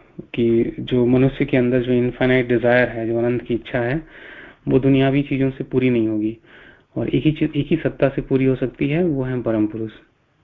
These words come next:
और उन, उनसे जो अपना एक निकट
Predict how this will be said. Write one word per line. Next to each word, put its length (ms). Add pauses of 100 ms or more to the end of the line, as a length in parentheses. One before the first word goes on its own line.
(200)
और 380 (640)
उन, 260 (160)
उनसे 460
जो 400
अपना 320
एक 160
निकट 300